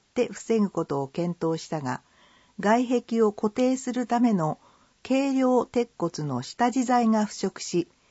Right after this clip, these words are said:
修繕が困難な状況であることが判明した。今後さらに外壁が剥がれて被害が拡大する恐れもあることなどを考慮し、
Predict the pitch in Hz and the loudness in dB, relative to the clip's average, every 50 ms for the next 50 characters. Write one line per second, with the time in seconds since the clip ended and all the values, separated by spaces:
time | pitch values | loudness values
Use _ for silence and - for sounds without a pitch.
0 | _ _ _ _ _ _ _ _ - - - 247 269 269 247 269 262 254 240 240 | _ _ _ _ _ _ _ _ -8 -2 0 2 2 2 4 4 6 6 6 6
1 | 226 226 220 - 269 277 320 294 247 208 185 160 151 143 139 135 170 175 180 - | 4 2 2 2 0 2 4 4 4 4 2 2 0 0 0 0 0 0 0 0
2 | - 190 180 175 175 175 175 180 180 175 165 - 156 - 147 135 127 120 131 147 | 0 0 0 2 2 2 2 4 4 2 0 -2 -4 -6 -4 -4 -4 -4 -2 -2
3 | 147 151 147 147 135 135 143 - - - 127 - - _ _ _ _ _ _ _ | -2 -2 -2 -4 -4 -6 -8 -10 -12 -10 -10 -10 -10 _ _ _ _ _ _ _
4 | _ _ _ _ _ _ _ _ _ _ _ - - 247 247 247 233 233 240 247 | _ _ _ _ _ _ _ _ _ _ _ 0 4 6 6 8 6 6 4 2
5 | - 262 262 254 233 208 180 160 143 - - _ - - 175 202 214 220 214 208 | 2 2 2 4 2 2 2 -2 -4 -6 -10 _ 0 2 2 2 2 2 0 0
6 | 208 - 196 190 185 180 180 175 - - 180 196 220 233 214 359 - - - 131 | 0 0 -2 0 0 -2 -2 -4 -4 -2 0 2 2 2 2 0 -2 -4 -8 -8
7 | - _ _ _ - 226 220 220 208 196 175 156 151 151 - 170 160 - 202 226 | -10 _ _ _ 0 2 4 6 6 4 2 0 -2 -4 -6 -6 -2 0 2 4
8 | 233 233 240 - 240 220 214 202 202 208 - 214 208 202 190 165 156 160 170 175 | 4 4 2 2 2 4 4 4 4 2 2 2 2 2 2 2 2 2 2 0
9 | 165 - 160 147 - - 147 147 - - _ _ _ _ - 208 214 202 - 160 | 0 -2 -4 -6 -4 -4 -4 -4 -6 -8 _ _ _ _ 2 2 4 4 4 4
10 | 156 156 156 - - - - 202 185 170 156 143 131 143 - - - - 120 | 4 4 4 2 0 -2 0 2 2 2 2 0 -4 -6 -8 -10 -8 -10 -12